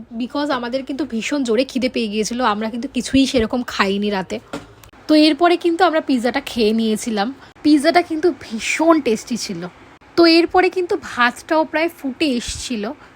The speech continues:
তো এবার আমি তোমাদেরকে দেখাবো যে আমাদের ঠিক কী কী রান্না হয়েছিল। তো সবার ফার্স্টে ছিল ভোগের ভাত আর পায়েস,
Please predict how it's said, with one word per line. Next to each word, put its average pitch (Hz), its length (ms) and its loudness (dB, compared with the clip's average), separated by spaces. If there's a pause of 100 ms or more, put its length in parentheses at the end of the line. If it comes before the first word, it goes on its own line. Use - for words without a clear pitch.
(300)
তো 320 60 4
এবার 311 280 6
আমি 403 140 2
তোমাদেরকে 320 420 -4
দেখাবো 202 580 -8
যে 262 140 -10
আমাদের 214 340 -4 (100)
ঠিক - 120 -6 (120)
কী 294 100 -2
কী 302 180 0
রান্না 196 320 2
হয়েছিল। 170 540 -8 (480)
তো 359 100 4
সবার 262 440 4
ফার্স্টে 294 500 0
ছিল 226 340 -2 (520)
ভোগের 233 420 4
ভাত 202 360 4 (580)
আর - 160 4 (160)
পায়েস, 180 640 0